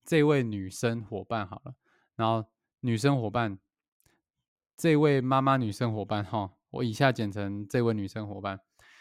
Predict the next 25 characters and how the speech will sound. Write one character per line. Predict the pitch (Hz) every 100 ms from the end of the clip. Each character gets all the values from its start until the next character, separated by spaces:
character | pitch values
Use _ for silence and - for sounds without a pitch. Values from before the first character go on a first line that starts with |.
| - _ _
她 | 175 175 180
就 | 175
是 | 170 175
想 | - 101
要 | 104 120 117 110 101 _ _ - - _ _ -
帮 | 156 160 165
她 | - 165
的 | 139
妈 | 113 113 110
妈 | 110 110 110 _ _ _ _ _ _
去 | - - 139 117
宣 | - 156 175 170
传 | - 107 98
他 | 98 131
们 | 127 110
的 | 101 98 95 95 98 120 - _ _ _ _ _
事 | - - 151 123
业 | 127 120
这 | 104
样 | 113 98
子。 | 95 117 _ _ _ _ _
因 | 170
为 | 185
她 | 160 185
以， | 160 120